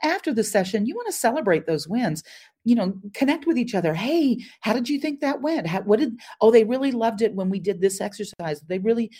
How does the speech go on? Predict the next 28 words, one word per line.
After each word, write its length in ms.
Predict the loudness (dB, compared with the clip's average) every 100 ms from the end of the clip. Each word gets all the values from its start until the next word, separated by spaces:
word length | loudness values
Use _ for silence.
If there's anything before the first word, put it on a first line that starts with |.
| -16 -2
this 160 | -2
person 340 | 0 -4 -2 -4
asked 240 | -4 -2
that 160 | -2 -4
question 340 | -2 -2 -2
and 80 | -4
we 120 | -2
hadn't 160 | -2 -2
even 160 | -4 -4
thought 180 | -4
about 240 | -2 -4 -4
that. 160 | -8
This 160 | -8 -10
was 140 | -12
great." 260 | -4 -4 -2
You 80 | -6
know, 120 | -8 -10 -20 _
so, 280 | -2 -2 -2 -6
so 180 | -4
celebrate 580 | -4 -2 -4 -4 -4 -4
those 220 | -4 -4
wins 420 | -4 -4 -4 -6 -12 _ _ -4
and 160 | -2 4
walk 280 | 2 2 -4
through, 260 | -4 -2
"Okay, 240 | -2 -2 -4
n-, 260 | -4 -10
if, 120 | -4